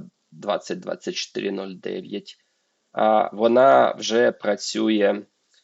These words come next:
а, в діапазоні від дев'яти до двадцяти чотирьох вольт.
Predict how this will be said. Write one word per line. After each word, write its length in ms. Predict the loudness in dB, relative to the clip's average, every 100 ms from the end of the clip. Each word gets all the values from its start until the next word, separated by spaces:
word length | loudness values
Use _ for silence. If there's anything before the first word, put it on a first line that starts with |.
| _ _ -8
а, 120 | -8
в 120 | -6
діапазоні 640 | -4 -2 0 -2 -2 -2
від 180 | -4 -8
дев'яти 500 | -10 -6 -8 -6 -6
до 140 | -6
двадцяти 460 | -6 -8 -8 -10 -8
чотирьох 640 | -8 -6 -4 -2 -4 -10
вольт. 680 | -10 -8 -6 -8 -10 _